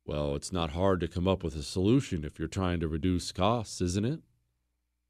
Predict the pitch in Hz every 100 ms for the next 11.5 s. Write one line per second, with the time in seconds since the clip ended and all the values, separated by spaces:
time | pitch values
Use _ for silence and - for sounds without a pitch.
0 | _ _ _ _ - 95 90 123 127 -
1 | - - - _ _ _ _ 92 92 90
2 | 95 113 120 101 90 85 80 - _ _
3 | _ _ _ - - - 98 98 95 92
4 | 80 - _ _ _ _ 87 87 98 120
5 | 120 117 104 107 107 98 - 104 110 107
6 | 98 - - 92 104 104 87 92 90 82
7 | 87 95 120 117 87 85 85 - - _
8 | _ _ _ _ - 104 95 90 101 107
9 | 117 107 117 107 95 98 92 101 95 -
10 | - 104 107 117 98 92 92 85 - 90
11 | 90 98 110 127 82